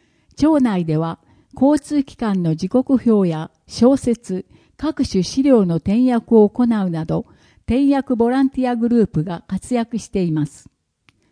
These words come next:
日時、十一月十二日、十九日、二十六日、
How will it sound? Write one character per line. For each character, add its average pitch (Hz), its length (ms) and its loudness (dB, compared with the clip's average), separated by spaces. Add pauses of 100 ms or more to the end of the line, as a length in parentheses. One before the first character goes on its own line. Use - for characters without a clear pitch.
(600)
日 247 300 2
時、 170 300 -8 (460)
十 226 320 2
一 277 260 -2
月 233 300 -4
十 208 240 2
二 240 160 4
日、 190 560 -4
十 240 240 2
九 269 180 2
日、 185 480 -2 (140)
二 254 180 4
十 269 220 4
六 180 280 0
日、 180 460 -6